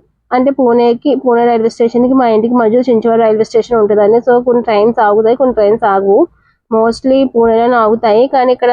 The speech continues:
చించువాడ స్టాప్ కూడా ఉంది అంటే, so చించువాడ రైల్వే స్టేషన్‌కి అయితే మేము వచ్చేసామండి. ఇక్కడ మేము ఎక్కడికి వెళ్తున్నామంటే, షిరిడీకి అయితే వెళ్తున్నామండి. నేను,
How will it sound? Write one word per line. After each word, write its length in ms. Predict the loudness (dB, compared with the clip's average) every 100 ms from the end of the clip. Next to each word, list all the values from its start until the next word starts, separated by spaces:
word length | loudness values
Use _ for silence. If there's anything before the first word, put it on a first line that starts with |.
| 0
చించువాడ 420 | 0 -2 0 -2 -2
స్టాప్ 340 | -2 -2 -2 -2
కూడా 180 | 0 0
ఉంది 300 | 0 0 2
అంటే, 280 | 2 0 0 0 -2 _ _ -4
so 60 | -2
చించువాడ 400 | 0 0 0 0
రైల్వే 220 | 0 0
స్టేషన్‌కి 400 | -2 -2 0 0
అయితే 160 | 0 0
మేము 200 | 0 0
వచ్చేసామండి. 640 | 0 -2 -2 0 0 2 0
ఇక్కడ 200 | 0 0
మేము 200 | 0 0
ఎక్కడికి 280 | -2 -2 0
వెళ్తున్నామంటే, 600 | 0 0 0 0 0 0 -2 -6 _ _ -4
షిరిడీకి 440 | 0 2 2 2
అయితే 200 | 0 0
వెళ్తున్నామండి. 680 | 0 0 0 0 2 2 2 2
నేను, 300 | 2 2